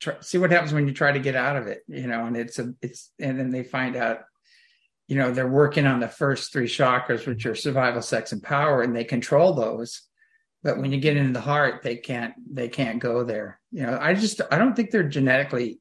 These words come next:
equipped. I tell as a warning to the majority of the people, when you're first opening up, just hang out with the Pleiadians and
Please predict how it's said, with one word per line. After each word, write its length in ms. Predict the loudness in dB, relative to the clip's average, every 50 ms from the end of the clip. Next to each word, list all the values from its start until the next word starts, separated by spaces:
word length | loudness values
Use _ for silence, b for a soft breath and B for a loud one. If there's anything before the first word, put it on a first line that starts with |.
| _ -14
equipped. 580 | -14 -12 -8 -2 -2 0 -2 -2 -4 -18 -20 -12 _ -2
I 140 | 0 0
tell 320 | 0 2 4 6 6 6 4
as 160 | 2 0 0
a 80 | 0 -2
warning 560 | -2 0 2 2 2 4 4 4 2 2 0 -2
to 120 | -4 -4
the 80 | -2 -2
majority 420 | -2 -2 0 0 0 2 2 0
of 60 | -2
the 60 | -4
people, 280 | -4 -4 -4 -4 -2 0
when 120 | 0 2
you're 120 | 2 0 0
first 340 | 0 2 2 2 2 0 -2
opening 380 | -2 -2 0 0 0 0 0
up, 300 | 0 -2 -2 -4 -6 -6
just 380 | -6 -6 -6 -6 -8 -12 _ _ -10
hang 240 | -6 -4 -2 0 0
out 200 | 0 0 0 -2
with 140 | -4 -4 -6
the 80 | -8
Pleiadians 680 | -6 -2 0 0 0 0 0 -2 -2 0 -2 -2 -4 -4
and 300 | -6 -6 -4 -6 -6 -10